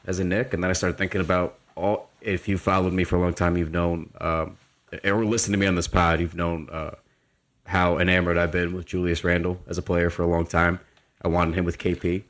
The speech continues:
So I'm sitting there thinking, like, man, like, that, like, I'm glad we got Julius Randle. Like, I know the team's not gonna be good this year. I know that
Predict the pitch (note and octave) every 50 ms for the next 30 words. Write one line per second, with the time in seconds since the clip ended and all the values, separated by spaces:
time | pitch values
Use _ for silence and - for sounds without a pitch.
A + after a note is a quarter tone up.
0 | _ _ _ _ _ _ _ _ _ - - A2 G#2+ G#2 G2 - - D#3 - -
1 | A#3 G3+ F#3+ D3+ - D#3 C3 A2+ G2+ F#2 E2+ D#2 - F2+ G2 A2+ G#2+ F2+ D#2+ D#2
2 | D#2 D#2+ D#2 - - C#3 E3+ - - - _ _ _ _ _ _ _ _ _ -
3 | - F3+ F3 G#2+ E2 - G2+ G2+ G2 F#2 E2+ F2+ E2 F2+ E2+ E2 - F#2 F2 F2
4 | E2+ D#2+ - - F2 E2+ E2 E2 E2 F2 F2+ F2+ - - - C#3+ C3+ C#3 D3 D3
5 | C#3+ C3+ B2 A2 F#2+ G#2+ G2 - A#2+ A2+ G#2 G2+ G2+ G2 - G2 F#2 E2 F2 D#2+
6 | D#2+ F2 D#2 D2+ E2 E2 - - E2 E2 D#2+ - F#2+ G2+ G2 F#2+ G2+ G2+ G2+ G2
7 | G2 F#2+ F#2 E2+ F2 F2 F2 E2+ -